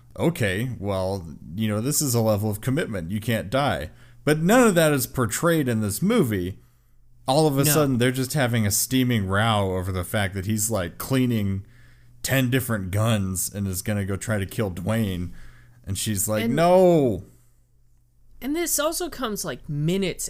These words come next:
Speaker 2: after they get married and then go shoot guns to celebrate.
Speaker 1: Yeah. And she's, she's a crack shot, too. We
Speaker 2: Yeah,
Speaker 1: come to
Speaker 2: she's
Speaker 1: find
Speaker 2: great.
Speaker 1: out. Yeah.
Speaker 2: I thought,
Speaker 1: Yeah.
Speaker 2: I thought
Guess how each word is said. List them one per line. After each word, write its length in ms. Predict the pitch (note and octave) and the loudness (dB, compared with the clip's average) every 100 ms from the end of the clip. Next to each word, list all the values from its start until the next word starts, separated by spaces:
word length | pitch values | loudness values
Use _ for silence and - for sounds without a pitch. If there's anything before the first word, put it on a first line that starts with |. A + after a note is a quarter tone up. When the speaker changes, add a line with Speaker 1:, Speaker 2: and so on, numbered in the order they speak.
| - | -6
Speaker 2:
after 400 | D#3 D3+ E3 D#3+ | -4 -4 -6 -6
they 380 | C#3+ C#3+ C#3 B2+ - - | -4 -4 -6 -10 -18 -6
get 280 | E3+ G#3 - | -2 -2 -2
married 520 | F#3 F3 D#3+ D3 C3 - | -2 -2 -2 -4 -8 -6
and 180 | D3+ | -2
then 200 | D#3 D3+ | -2 -2
go 240 | C#3+ D#3+ D#3 | -2 -2 -2
shoot 580 | - - E3 F3 - D3 | -4 -4 -4 -6 -10 -8
guns 500 | C#3+ C#3+ C#3 B2 - | -4 -2 -4 -6 -6
to 180 | C3+ | -6
celebrate. 760 | B2 - D3 B2 G#2+ F#2+ C#2+ - | -4 -2 -4 -4 -8 -10 -12 -10
Speaker 1:
Yeah. 1200 | B2 B2+ C3 A#2+ A#2 G#2 G2+ F#2 F2 E2 C#2 C2+ C#2+ - - - - - | -4 0 2 2 2 2 2 2 0 -2 -6 -10 -14 -18 -20 -20 -20 -8
And 140 | D3+ E3+ | 0 0
she's, 580 | - C4+ D#4 - - - | 0 -2 0 2 0 0
she's 380 | - C4+ E4+ C4+ | -2 0 0 0
a 100 | F#3 | -2
crack 440 | - E3 G3 - | -2 0 0 0
shot, 480 | - A#2 F#2+ C2 - | -4 -2 -2 -6 -6
too. 440 | - E3+ C3 D2+ - - - - - - | 0 2 2 -2 -12 -20 -20 -20 -20 -12
We 180 | A2+ A2 | -6 -4
Speaker 2:
Yeah, 80 | G2+ | 0
Speaker 1:
come 80 | G#2+ | 0
to 60 | |
Speaker 2:
she's 120 | F#2 F#2 | 0 -2
Speaker 1:
find 200 | G2+ C#4+ F4+ | -2 0 0
Speaker 2:
great. 20 | |
Speaker 1:
out. 240 | F2 G2+ - - - | -2 -6 -10 -18 -6
Yeah. 440 | A#2 B2 F#2+ C#2+ - - - | 0 2 0 -4 -12 -18 -8
Speaker 2:
I 140 | A3 E4+ | -6 -4
thought, 380 | - C#4 A3+ | -2 -2 -2
Speaker 1:
Yeah. 200 | A#3+ - A#3 | -2 -2 -2
Speaker 2:
I 60 | |
thought 300 | C4+ C4 G3+ | -4 -4 -4